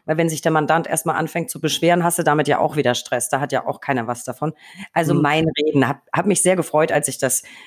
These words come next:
Speaker 1: äh, gesehen hab, weil ich das ja immer gepredigt hab in der, in der Kammer. Genug Kammer, gucken wir mal auf Social Media, Heiko. Du bist da ja echt richtig aktiv und man sieht dich da oft alleine, aber auch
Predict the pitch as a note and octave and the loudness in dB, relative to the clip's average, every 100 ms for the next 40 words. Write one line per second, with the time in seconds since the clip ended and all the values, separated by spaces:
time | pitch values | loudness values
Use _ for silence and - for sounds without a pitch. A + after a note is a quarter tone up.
0 | - D3+ C#3+ C#3 D3 D3+ E3 D#3 - - | -2 0 0 2 4 4 2 -2 -2 -4
1 | E3+ D3+ D#3+ C#3 C3+ B2+ - D3 B2+ - | -2 0 2 2 0 -2 -4 -2 -4 -4
2 | A#2+ - B2 A#2+ A#2 _ - - - C#3 | -8 -4 -2 -2 -4 _ -20 -20 -2 2
3 | B2+ A#2+ B2 A2+ A#2 - - - - - | 2 0 0 0 -2 -8 -18 -20 -20 -16
4 | C#3+ G3+ A3+ A#3 - A3+ C4+ B3+ - - | -2 2 4 2 0 2 2 0 -6 -4
5 | B3+ C4 G#3+ G#3+ F#3+ G3 - A3+ B3 A#3+ | 0 2 4 4 2 -2 -2 0 2 2
6 | A3+ G3+ G3 G3 D#3+ C#3 C3+ - D3 C#3 | 2 4 4 2 2 0 0 -4 -4 -4
7 | - C3 C3+ D3 A#3 - G3 F#3+ - - | -4 -6 -6 -2 0 2 2 2 0 -4
8 | - G#3 - - D#3 D3+ G3+ - F3+ - | -2 -2 -2 -10 -6 -2 -2 -2 -6 -2
9 | D3 - - B3 - - _ - - - | -6 -4 -4 -4 -4 -12 _ -20 -20 -6
10 | - F3+ F3+ F3+ F3 D#3 F#3+ F3 - D#3+ | 0 2 2 0 0 0 -2 -4 0 2
11 | D3+ D3 D3+ - D3 - - C3+ B2 E3+ | 4 4 0 -2 -6 -4 -2 2 2 4
12 | C4 G3 C#3+ E3+ | 2 2 2 0